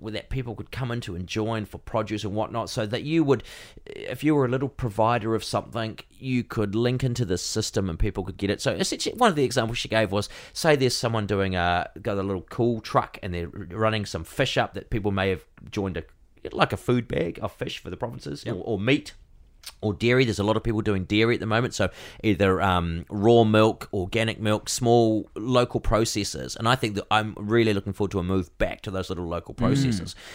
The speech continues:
Speaker 1: Now that there's a lot of unemployed s-, uh, stainless steel fabricators in the oil and gas industry in Taranaki, I'd love to see a move back to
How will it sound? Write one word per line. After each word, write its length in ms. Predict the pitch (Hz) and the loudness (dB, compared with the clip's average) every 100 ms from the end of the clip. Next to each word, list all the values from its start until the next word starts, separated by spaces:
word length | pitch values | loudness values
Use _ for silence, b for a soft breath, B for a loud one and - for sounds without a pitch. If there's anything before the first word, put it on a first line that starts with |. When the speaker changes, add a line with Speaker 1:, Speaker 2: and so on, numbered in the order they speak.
| B B | B B
Speaker 1:
Now 160 | 117 | 2
that 100 | 107 | 2
there's 140 | 104 95 | 0 2
a 40 | |
lot 140 | 101 | 2
of 80 | 95 | 2
unemployed 720 | 80 101 98 - 107 101 90 - | 2 0 2 0 0 0 -2 -6
s-, 160 | - - - - | -8 -8 -8 -4
uh, 160 | 95 76 | -2 -2
stainless 400 | - 110 101 92 | 0 0 0 -2
steel 220 | 107 104 | -2 0
fabricators 580 | - 101 85 92 95 92 | 0 0 0 -2 -2 -2
in 80 | 85 | -2
the 100 | 95 | -2
oil 200 | 98 92 | -2 -4
and 100 | 90 | -4
gas 240 | - 117 | -2 -2
industry 380 | 104 - - 92 | -4 -8 -6 -6
in 40 | |
Taranaki, 540 | - - 104 117 92 - | -4 -4 -2 -2 -4 -4
I'd 140 | 98 | 0
love 180 | 107 107 | 2 2
to 80 | 92 | 0
see 140 | 98 | -4
a 40 | |
move 280 | 90 101 95 | -2 -2 -2
back 180 | 104 85 | -4 -4
to 140 | 95 | -6